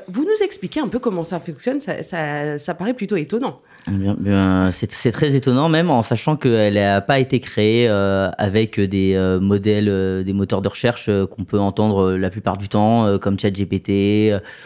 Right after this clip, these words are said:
Speaker 2: Claude ou ce genre de choses, parce que c'est une I A qui a été créée déjà avant, euh, cette ère-là, puisqu'elle a été créée en deux mille vingt. Donc, euh,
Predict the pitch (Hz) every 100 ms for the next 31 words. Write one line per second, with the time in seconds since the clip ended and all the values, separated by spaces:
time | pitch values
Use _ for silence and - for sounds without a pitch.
0 | - - 104 104 107 104 101 104 101 -
1 | 156 165 - - - 104 135 - 113 107
2 | 120 151 143 104 101 98 117 131 110 135
3 | 135 - 117 110 131 123 107 107 101 110
4 | 156 147 113 101 101 - 127 113 101 98
5 | 101 139 _ - - - - - 110 107
6 | 110 104 101 101 101